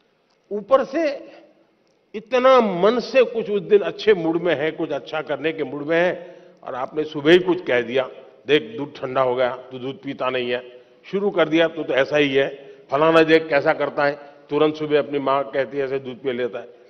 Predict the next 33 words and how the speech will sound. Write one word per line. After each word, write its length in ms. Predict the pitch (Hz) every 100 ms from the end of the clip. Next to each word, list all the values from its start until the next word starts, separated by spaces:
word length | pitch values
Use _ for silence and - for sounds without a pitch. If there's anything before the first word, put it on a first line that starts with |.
| _ -
फिर 100 | 170
उसका 220 | 147 143
दिमाग 280 | 123 123 117
फटकता 460 | - 113 95 - -
है, 120 | _ _ _ _ _ _ _ _ -
वो 80 | 143
दिन 280 | 123 175 165
भर 160 | 165
का 120 | 160
उसका 220 | 160 160 147
काम 300 | 147 151 156
है, 80 |
बर्बाद 400 | 151 135 123 120
हो 120 | 107 98
जाता 300 | 90 - -
है। 80 | _ _ _ _ _ _ _ _ _ _ _ _ _
और 160 | 123 131
इसलिए 680 | 123 139 127 151 214 - - - - _ _ _ -
अब 140 | 156
आप 120 | 151
देखिए, 420 | 135 147 151 175 170
हम 240 | 120 131
लोग 280 | 147 151 139
पार्लियामेंट 520 | 127 131 147 156 139
में, 300 | 117 131 139
कभी 180 | 127 135
आप 200 | 120 131
लोग 200 | 127 -
पार्लियामेंट 440 | 117 120 131 127
का 220 | 135 127
डिबेट 340 | 123 113 123 120
देखते 340 | 123 120 147
होंगे, 300 | 135 120 117